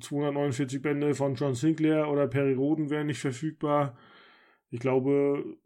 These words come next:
da würden auch einige Fans auf die Barri-, Barrikaden gehen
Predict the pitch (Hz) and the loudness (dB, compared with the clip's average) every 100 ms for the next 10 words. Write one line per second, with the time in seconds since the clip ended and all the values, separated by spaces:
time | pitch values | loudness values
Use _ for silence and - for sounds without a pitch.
0 | _ - - - - - 135 120 123 120 | _ -20 -20 -20 -20 -16 -6 -2 -2 -2
1 | 135 139 139 143 143 143 - 139 135 135 | -2 -2 -2 -2 0 0 0 -2 0 -4
2 | 135 139 143 127 - 123 123 127 131 131 | -2 -2 -2 -6 -8 -6 -4 0 0 -2
3 | 135 131 117 131 156 143 127 131 139 | -2 -2 0 0 0 -2 -2 -2 -4